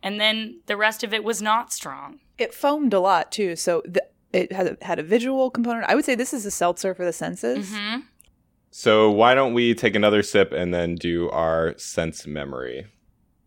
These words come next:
Speaker 2: I love how aggro that bubble is. It makes my whole mouth hurt. This seltzer is important to me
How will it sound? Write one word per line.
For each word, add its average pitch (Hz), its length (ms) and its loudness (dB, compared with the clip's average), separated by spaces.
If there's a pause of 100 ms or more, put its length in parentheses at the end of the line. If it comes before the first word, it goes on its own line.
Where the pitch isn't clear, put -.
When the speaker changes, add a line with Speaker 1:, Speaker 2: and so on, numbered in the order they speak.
(720)
Speaker 2:
I - 60 -6
love 196 240 -4
how 175 160 -8
aggro 170 400 -6
that 165 180 -12
bubble 180 300 -12
is. - 300 -12 (1000)
It 262 60 0
makes 226 180 -2
my 165 120 -6
whole 175 240 0
mouth 175 260 -6
hurt. - 300 -14 (500)
This 269 140 -2
seltzer 339 640 0 (560)
is 196 160 2
important 190 480 -6
to - 100 -8
me 202 480 -10